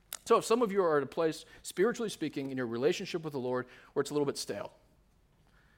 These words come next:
where you love the Lord, but there isn't that deep,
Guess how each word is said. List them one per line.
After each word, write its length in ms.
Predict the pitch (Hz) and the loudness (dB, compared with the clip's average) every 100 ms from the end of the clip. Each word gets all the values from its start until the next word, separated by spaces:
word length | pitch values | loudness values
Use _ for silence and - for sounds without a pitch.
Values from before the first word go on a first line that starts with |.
| _ _ _ | _ _ _
where 120 | 190 | 0
you 100 | 190 | 6
love 180 | 208 202 | 6 6
the 80 | 202 | 4
Lord, 400 | 151 156 151 151 | 6 6 4 2
but 140 | 147 | -4
there 120 | 156 | -2
isn't 260 | 156 170 143 | -2 -4 -4
that 300 | 135 117 120 | -4 -4 -6
deep, 280 | 175 180 | -6 -6